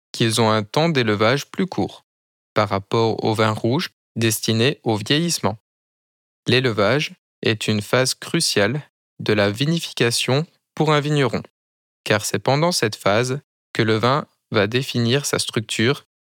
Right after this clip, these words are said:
et stabiliser sa couleur. L'élevage contribue aussi à la richesse aromatique d'un vin.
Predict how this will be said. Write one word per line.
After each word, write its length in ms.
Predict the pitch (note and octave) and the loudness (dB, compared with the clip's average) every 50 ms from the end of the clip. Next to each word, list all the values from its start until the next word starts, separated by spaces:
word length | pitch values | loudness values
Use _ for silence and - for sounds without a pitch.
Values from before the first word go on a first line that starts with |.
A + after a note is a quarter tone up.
| _ - | _ -4
et 100 | - A2 | -2 -2
stabiliser 640 | - - - A#2 A#2+ A#2+ B2 A#2+ B2+ B2 A#2 C#3+ D#3 | -2 0 0 0 0 0 -2 -2 -2 -2 0 0 0
sa 160 | D#3+ - - - | 0 0 -2 -2
couleur. 540 | - - - A#2+ A2 - - - - _ _ _ _ _ _ _ _ _ _ _ _ _ _ _ _ _ _ - | -4 -4 -4 -2 -2 -4 -4 -8 -16 _ _ _ _ _ _ _ _ _ _ _ _ _ _ _ _ _ _ -4
L'élevage 760 | - A2+ C3 C#3+ D3 C3+ A2 G#2+ G2+ G#2+ B2+ D#3 - - _ _ _ _ _ - | 0 0 0 2 2 0 2 2 2 2 2 0 -2 -6 _ _ _ _ _ -6
contribue 500 | - D3 C#3 C#3 - C#3+ B2+ A#2 A#2 A2+ | -2 -2 -2 -2 -2 -4 -2 0 0 0
aussi 460 | A2 G#2+ G#2+ - - - A#2+ - - _ _ _ _ _ _ - | 0 0 0 -2 -2 -2 -4 -6 -6 _ _ _ _ _ _ -2
à 120 | - A#2 | 0 0
la 120 | A2 A2 | 2 0
richesse 540 | G#2+ - C3 A#2 - - C3 C#3 C#3+ - - - - | 0 0 0 0 0 2 2 2 0 0 -4 -4 0
aromatique 640 | - C3 C3+ C3+ C#3 C3+ C3+ C3 C3 - E3 D#3+ - - - | 0 2 2 2 2 2 2 0 0 -2 -4 -4 -6 -4 0
d'un 180 | C3+ C3+ C3+ | 2 2 2
vin. 180 | A#2+ A#2 G#2+ | 2 0 -2